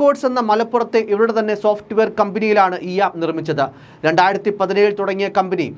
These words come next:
നിരവധി ആപ്പുകളാണ് ഇതിനോടകം വിവിധ ആവശ്യങ്ങൾക്കായി നിർമ്മിച്ചു നൽകിയത്. മുസ്ലിം ലീഗിന്റെ ആസ്ഥാന മന്ദിര നിർമ്മാണത്തിന് പണം സ്വരൂപിക്കാൻ വേണ്ടിയും യൂത്ത് കോൺഗ്രസിന്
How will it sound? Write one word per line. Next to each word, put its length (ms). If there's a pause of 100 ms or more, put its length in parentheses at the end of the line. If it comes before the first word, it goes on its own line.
(300)
നിരവധി 460
ആപ്പുകളാണ് 500 (120)
ഇതിനോടകം 500
വിവിധ 240 (160)
ആവശ്യങ്ങൾക്കായി 800
നിർമ്മിച്ചു 400
നൽകിയത്. 380 (500)
മുസ്ലിം 420
ലീഗിന്റെ 340 (160)
ആസ്ഥാന 420
മന്ദിര 200 (100)
നിർമ്മാണത്തിന് 500 (100)
പണം 260
സ്വരൂപിക്കാൻ 580
വേണ്ടിയും 340 (460)
യൂത്ത് 240
കോൺഗ്രസിന് 480